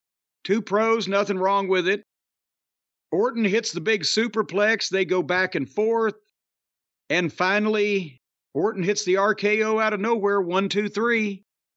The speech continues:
And then as he's glorifying his victory and Sammy's disappeared, McIntyre comes in and they stand there and look at each other. We go off the air.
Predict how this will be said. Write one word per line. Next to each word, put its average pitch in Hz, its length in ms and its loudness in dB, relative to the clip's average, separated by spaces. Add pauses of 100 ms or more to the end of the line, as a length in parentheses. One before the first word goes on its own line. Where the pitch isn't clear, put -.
(1040)
And 185 280 0
then 214 160 -2
as 196 160 0
he's 185 260 0
glorifying 196 760 0
his 170 240 0
victory 175 640 -2
and 170 100 0
Sammy's 180 440 0
disappeared, 175 760 -2
McIntyre 165 640 0
comes 170 320 -2
in 180 240 0
and 180 100 -2
they 151 120 2
stand 160 360 0
there 175 120 2
and 160 100 0
look 180 180 0
at 160 100 0
each 160 200 -2
other. 175 240 2
We 165 120 0
go 151 120 0
off 156 220 0
the 120 160 2
air. 95 240 -4